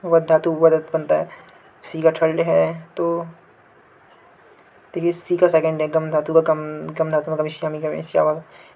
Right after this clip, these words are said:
पठ धातु का बनेगा पठिता। ठीक है, ये answer हो गया, इसका फर्स्ट ऑप्शन है। अगला question फ़ोर्टी फ़ोर है, क्षिप्रम किम अस्ति, क्षिप्रम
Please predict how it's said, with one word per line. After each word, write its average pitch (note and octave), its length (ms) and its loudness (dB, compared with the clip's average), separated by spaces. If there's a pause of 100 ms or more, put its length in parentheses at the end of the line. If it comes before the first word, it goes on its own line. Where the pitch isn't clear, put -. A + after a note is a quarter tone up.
(120)
पठ - 220 -2
धातु E3+ 240 -2
का E3 60 4
बनेगा D#3+ 380 0 (320)
पठिता। D#3 400 -6 (1400)
ठीक - 160 -12
है, E3 60 0
ये D#3+ 160 -2
answer D#3 260 -4
हो D#3 100 -4
गया, D#3+ 100 -2
इसका D#3 160 -8
फर्स्ट D#3+ 260 -4
ऑप्शन D#3+ 200 -4
है। F3+ 120 -10 (720)
अगला F3 140 2
question F3 280 -2
फ़ोर्टी E3+ 280 0
फ़ोर E3 260 -2
है, E3+ 160 0
क्षिप्रम - 720 -2
किम F#3+ 200 -4
अस्ति, D#3+ 380 -4 (280)
क्षिप्रम - 420 -2